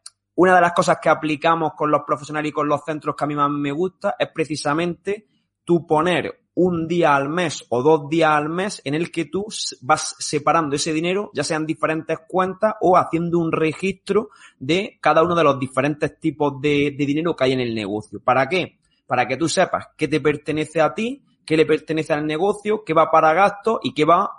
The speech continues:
para impuestos. Haciendo eso, el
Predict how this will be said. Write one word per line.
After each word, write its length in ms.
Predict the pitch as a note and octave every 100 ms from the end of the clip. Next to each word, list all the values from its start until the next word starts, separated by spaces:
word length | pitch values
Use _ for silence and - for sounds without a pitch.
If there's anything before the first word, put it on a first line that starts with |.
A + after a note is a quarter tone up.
| -
para 160 | - A2
impuestos. 640 | A2+ A2+ - B2+ A2+ - -
Haciendo 560 | B2+ - A3 A#3 G3 G3+
eso, 340 | A3+ B3 D4 _ _ _
el 340 | - C#3+ C#3